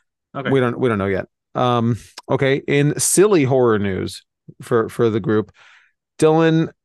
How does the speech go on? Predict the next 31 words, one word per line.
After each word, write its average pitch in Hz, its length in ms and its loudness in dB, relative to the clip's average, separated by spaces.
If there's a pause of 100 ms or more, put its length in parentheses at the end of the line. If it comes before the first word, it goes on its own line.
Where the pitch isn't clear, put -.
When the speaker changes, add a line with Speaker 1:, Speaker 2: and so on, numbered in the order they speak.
(420)
Speaker 2:
I 143 80 0
don't 147 80 2
know 151 80 4
if 135 60 0
you've 127 120 -2
seen 165 220 2
this, 104 360 -2
but 131 200 -4
Saw 156 460 4
the 143 120 2
Musical. 139 640 -2 (1400)
Speaker 1:
I 135 80 -6
have 143 120 -4
not. 135 380 -2 (360)
Speaker 2:
Uh, 113 240 0
the 127 140 0
unauthorized 147 800 2
parody 143 420 2
of 117 100 0
Saw 113 360 0
is 110 160 -4
coming 143 380 0
to 131 200 0
Off 123 260 -2
Broadway 110 600 0 (1500)
in, 120 220 0
like, 110 220 -2
three 120 220 0
weeks. 101 340 -4 (1120)
Speaker 1:
Hey. 147 360 -6
Speaker 2:
Um, 110 500 -2